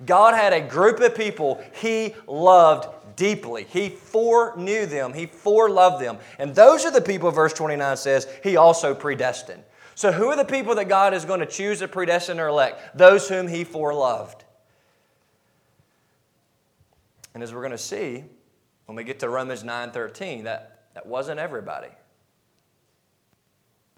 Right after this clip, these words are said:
That's a big bomb. This doctrine is a really big pill to swallow.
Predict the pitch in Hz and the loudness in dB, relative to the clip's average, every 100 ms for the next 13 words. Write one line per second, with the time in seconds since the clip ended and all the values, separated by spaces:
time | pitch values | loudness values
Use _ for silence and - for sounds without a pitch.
0 | _ _ _ _ _ _ _ _ _ _ | _ _ _ _ _ _ _ _ _ _
1 | _ _ _ _ _ _ _ _ _ - | _ _ _ _ _ _ _ _ _ -20
2 | 143 180 170 170 107 85 _ _ _ _ | -16 -14 -8 -8 -8 -14 _ _ _ _
3 | _ _ _ _ _ _ _ _ _ _ | _ _ _ _ _ _ _ _ _ _
4 | _ _ _ 127 165 151 143 160 - 131 | _ _ _ -12 -12 -8 -6 -6 -8 -14
5 | 123 117 117 107 104 98 104 131 156 151 | -14 -14 -14 -12 -14 -14 -12 -8 -8 -8
6 | 127 131 123 123 117 113 110 _ _ _ | -10 -12 -12 -12 -10 -10 -14 _ _ _
7 | _ _ _ _ _ _ _ - 120 175 | _ _ _ _ _ _ _ -20 -20 -10
8 | 165 92 76 | -8 -8 -14